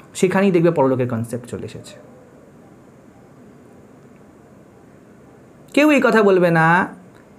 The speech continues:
যে পরের জন্মে বিয়ে করব, না। কেউ এই কথা বলবে না পরের জন্মে মোবাইল কিনবো, না। ওগুলো এখনই করে ফেলবো। কিন্তু যেই সাধনার কথা আসবে বলবে,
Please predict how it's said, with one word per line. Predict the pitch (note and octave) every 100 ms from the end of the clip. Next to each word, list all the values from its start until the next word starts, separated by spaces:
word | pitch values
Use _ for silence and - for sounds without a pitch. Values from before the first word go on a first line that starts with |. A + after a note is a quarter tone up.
| - -
যে | D#3 G3 F#3 - - - -
পরের | A#3+ A#3+ G3
জন্মে | G#3+ G3+
বিয়ে | E3+ D3
করব, | B2+ A2 G2+ - -
না। | - A#2+ - - -
কেউ | D#4+ D4+
এই | B3+
কথা | A#3 G#3
বলবে | F#3 D#3+
না | E3 G3+
পরের | G#3 G#3 G3
জন্মে | G3 F#3+
মোবাইল | F3+ E3 D3
কিনবো, | B2 A#2 - -
না। | A#3 - - - - - - -
ওগুলো | - E4
এখনই | F#4 F4+
করে | C4+ E3
ফেলবো। | A2+ G2 F#2+ - - - - - - - - - - - - - - - -
কিন্তু | - A#3 A#3+ A3+
যেই | C#3+ D3+ D4
সাধনার | - A#3 A#3+ A#3
কথা | G3+ G3
আসবে | F3 F3
বলবে, | E3 E3+